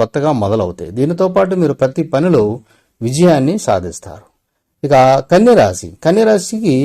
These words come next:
ఈ నాలుగు రాజయోగాలు మారడం ఆర్థికంగా, వైవాహ జీవిత పరంగా శుభప్రదంగా ఉంటుంది. ఎందుకంటే ఫిబ్రవరి పదిహేను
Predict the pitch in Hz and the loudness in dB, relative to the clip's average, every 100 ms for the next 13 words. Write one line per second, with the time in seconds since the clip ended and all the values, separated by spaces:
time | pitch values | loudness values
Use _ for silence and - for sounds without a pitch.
0 | 185 220 - 151 160 165 175 180 175 160 | 0 -2 -6 -2 2 4 4 4 4 4
1 | 165 165 160 156 151 _ _ _ _ 110 | 4 2 2 0 -2 _ _ _ _ -4
2 | 104 120 147 170 226 - _ - 131 151 | -2 0 2 0 -2 -10 _ -2 0 0
3 | 156 175 185 220 151 117 139 147 143 147 | 0 0 2 0 0 0 2 2 2 0
4 | 160 165 170 170 185 175 165 180 175 147 | -2 -2 -2 -2 -2 -4 -2 -4 -2 0
5 | 151 185 131 90 104 151 190 214 175 110 | 0 0 -4 -4 -6 -4 -2 -2 0 -2
6 | 110 147 _ _ _ - 165 233 226 214 | -2 -6 _ _ _ -4 -2 2 4 4
7 | 156 160 208 | 2 2 4